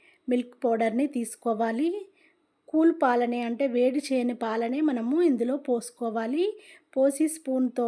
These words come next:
ఉండలు కట్టకుండా మంచిగా కలుపుకోవాలి. క్రీమ్ లాగా కలిపేసుకోవాలి. చూడండి, స్పూన్తో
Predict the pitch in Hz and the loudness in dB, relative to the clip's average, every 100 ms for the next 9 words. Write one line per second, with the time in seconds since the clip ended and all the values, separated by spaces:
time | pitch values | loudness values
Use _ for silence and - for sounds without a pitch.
0 | 226 233 269 269 226 202 226 233 233 269 | -2 -2 -4 -2 -4 -4 -6 -4 -4 0
1 | 302 240 226 226 269 269 226 - - 226 | 0 0 -4 -6 -4 -2 -4 -6 -6 -4
2 | 220 220 226 339 392 - - _ 302 285 | -2 -2 0 -2 -2 -12 -20 _ 0 4
3 | 285 269 233 220 254 254 220 233 226 226 | 4 4 2 -2 -2 -2 -2 -2 -2 -4
4 | _ 226 226 240 294 277 214 220 254 285 | _ -4 -2 -2 -4 -4 -4 -2 -4 -6
5 | - 233 226 | -6 -4 -2